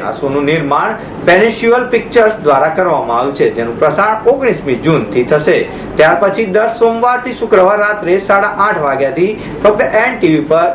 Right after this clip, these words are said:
આ સિરિયલ માણી શકાશે, જેમાં ભવ્ય સેટ્સ, નાજુક કોસ્ચ્યુમ અને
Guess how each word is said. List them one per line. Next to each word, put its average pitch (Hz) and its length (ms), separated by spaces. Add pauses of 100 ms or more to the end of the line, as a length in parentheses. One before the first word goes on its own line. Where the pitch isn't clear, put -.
(140)
આ 175 220
સિરિયલ 165 440 (100)
માણી 160 300
શકાશે, 123 480 (460)
જેમાં 151 400 (320)
ભવ્ય 156 300
સેટ્સ, 202 500
નાજુક 175 480
કોસ્ચ્યુમ 208 460
અને 147 180